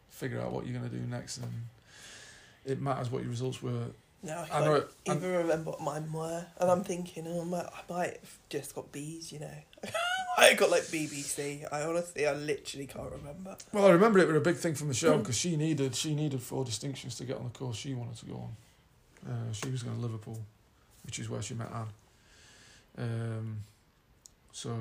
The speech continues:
Speaker 1: it was a big thing for her. So, and me, I was still a bit, wasn't sure what I was gonna do. I don't think it was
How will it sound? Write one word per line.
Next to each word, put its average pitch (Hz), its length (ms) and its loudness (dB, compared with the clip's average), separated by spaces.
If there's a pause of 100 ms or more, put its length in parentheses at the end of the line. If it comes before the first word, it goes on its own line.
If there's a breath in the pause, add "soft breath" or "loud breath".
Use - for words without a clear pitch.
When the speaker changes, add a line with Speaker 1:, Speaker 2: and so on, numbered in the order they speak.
(180)
Speaker 1:
it - 60 -14
was 127 120 -6
a 131 40 -2
big 135 180 2
thing 123 180 -6
for 107 100 -8
her. 110 320 -2
So, - 160 -8 (1500 soft breath)
and 127 120 -2
me, 139 220 4
I 127 60 4
was 127 160 2
still 131 220 0
a 120 40 -4
bit, 127 260 -4 (340)
wasn't 139 180 -6
sure 131 180 -4
what 123 140 -4
I 117 60 -4
was 120 120 -6
gonna 117 160 -6
do. 127 260 -4 (960 soft breath)
I 123 40 -10
don't 120 160 -6
think 127 180 -10
it - 100 -10
was 113 360 -10